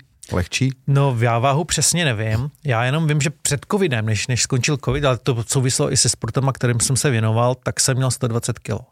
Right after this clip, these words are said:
Speaker 2: nebo kolem sto dvaceti
Speaker 1: Tak
Speaker 2: kilo.
Speaker 1: to pamatuju.
Speaker 2: Tak, no, jo, jo, jo, no. A,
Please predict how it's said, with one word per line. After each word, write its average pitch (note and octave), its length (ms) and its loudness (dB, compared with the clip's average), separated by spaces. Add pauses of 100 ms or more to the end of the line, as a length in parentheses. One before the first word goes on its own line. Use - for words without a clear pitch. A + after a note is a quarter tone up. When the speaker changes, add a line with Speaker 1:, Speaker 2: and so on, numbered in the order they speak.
Speaker 2:
nebo A#2 180 2 (120)
kolem G2+ 200 0
sto - 160 -6
dvaceti A2 380 0
Speaker 1:
Tak - 60 -20
Speaker 2:
kilo. G#2+ 160 -2
Speaker 1:
to C#3 80 2
pamatuju. G#2 540 0 (160)
Speaker 2:
Tak, G#2+ 300 -4
no, A2 260 0
jo, D3 200 2
jo, C#3 160 2
jo, B2+ 260 2
no. A2 260 -2 (440)
A, A#2+ 640 2